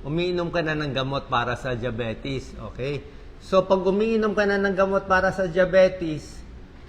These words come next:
hindi na maganda. Ayan, oh. Caffeine may be harmful for people who already have diabetes. Kung may diabetes na, hindi na maganda.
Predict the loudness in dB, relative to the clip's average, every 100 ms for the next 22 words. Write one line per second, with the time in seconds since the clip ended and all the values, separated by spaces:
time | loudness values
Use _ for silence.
0 | -18 -4 0 4 4 4 2 0 -2 -4
1 | -2 0 -2 -4 -6 -6 -4 -6 -8 -12
2 | -18 -18 -6 2 2 4 4 6 4 2
3 | -4 -4 0 2 2 0 0 0 0 0
4 | 0 0 -4 -4 -2 -2 0 2 2 0
5 | -4 -4 0 4 4 2 -4 -10 -10 -4
6 | -2 0 2 2 2 0 0 -2 -4 -4
7 | -4 -4 -4 -4 -4 -6 -4 -6 -6 -4
8 | 2 2 4 4 4 2 0 -4 -4 -6
9 | -4 -4 -4 -6 -6 -8 -8 -8